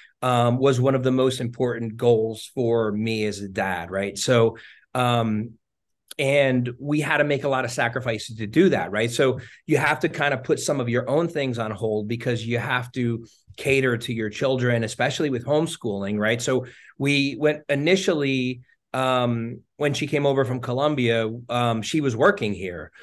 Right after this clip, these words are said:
And when we made that decision, um, in the beginning, my, my oldest, um, daughter, my mother, um, would watch her. And then my mother started having issues with dementia and things like that. So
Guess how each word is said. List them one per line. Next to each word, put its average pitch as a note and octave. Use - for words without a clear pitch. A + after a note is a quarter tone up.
And B2+
when C#3
we C#3
made D3+
that B2+
decision, A2+
um, B2+
in C#3+
the C3+
beginning, C#3+
my, B2
my B2
oldest, C#3
um, A#2
daughter, B2
my A#2
mother, A#2+
um, A#2
would C3
watch G2+
her. G2+
And A#2+
then C#3
my D3
mother C3
started A#2+
having A2+
issues A#2
with A2+
dementia G#2+
and G#2
things G#2
like F#2+
that. B2+
So A#2+